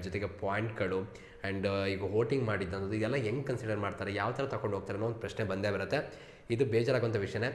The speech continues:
ಅಂದರೆ ಇದಕ್ಕೆಲ್ಲ ಬೆಲೆ ಇಲ್ವಾ ಅನ್ನೋದು ಕೂಡ ಬರುತ್ತೆ. But ಅದು ಏನೇ ಇದ್ರೂ ಕೂಡ ಇಲ್ಲಿ ಒಳ್ಳೇದಾಗ್ತಿದೆ ಅಲ್ಲ, so ಅದು ನನಗೆ ತುಂಬ ಇಷ್ಟ ಆಗ್ತದೆ. ಏನೋ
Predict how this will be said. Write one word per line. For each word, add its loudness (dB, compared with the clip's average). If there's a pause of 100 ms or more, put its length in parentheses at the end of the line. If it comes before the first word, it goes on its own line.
(140)
ಅಂದರೆ 2
ಇದಕ್ಕೆಲ್ಲ 0
ಬೆಲೆ 4
ಇಲ್ವಾ 2
ಅನ್ನೋದು 0
ಕೂಡ 4 (120)
ಬರುತ್ತೆ. -2 (460)
But 2
ಅದು 2 (120)
ಏನೇ 6
ಇದ್ರೂ 2 (100)
ಕೂಡ 2 (260)
ಇಲ್ಲಿ 2
ಒಳ್ಳೇದಾಗ್ತಿದೆ 2
ಅಲ್ಲ, -2 (460)
so 4 (200)
ಅದು 6
ನನಗೆ 2 (160)
ತುಂಬ 2
ಇಷ್ಟ -6
ಆಗ್ತದೆ. 0 (500)
ಏನೋ 4